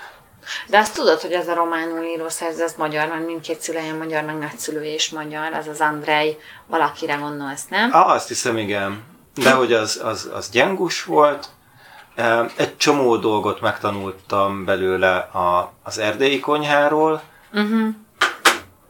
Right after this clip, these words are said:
Speaker 2: Ennyi.
Speaker 1: Én tudod, mit kívántam meg a legtöbbről? A sólettet. Én nem tudtam, hogy
Speaker 2: Ja.
Speaker 1: ezt úgy csinálták régen,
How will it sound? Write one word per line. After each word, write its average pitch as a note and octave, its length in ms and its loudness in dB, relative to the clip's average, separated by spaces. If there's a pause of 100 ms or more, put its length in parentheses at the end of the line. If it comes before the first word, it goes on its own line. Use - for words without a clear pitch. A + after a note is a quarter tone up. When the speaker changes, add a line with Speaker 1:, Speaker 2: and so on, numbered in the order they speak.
(1120)
Speaker 2:
Ennyi. D#3 300 -12 (260)
Speaker 1:
Én G#3 200 4
tudod, G#3 240 4
mit G3 160 -2
kívántam G3 520 2
meg F3 180 0
a F3 40 4
legtöbbről? D#3 640 0 (360)
A E3+ 60 -4
sólettet. F3+ 760 4 (260)
Én G3+ 140 0
nem G#3+ 240 6
tudtam, G3 400 2
hogy F#3+ 120 0
Speaker 2:
Ja. B3 100 6
Speaker 1:
ezt - 100 4
úgy G#3+ 200 0
csinálták F#3+ 680 2
régen, F#3 560 0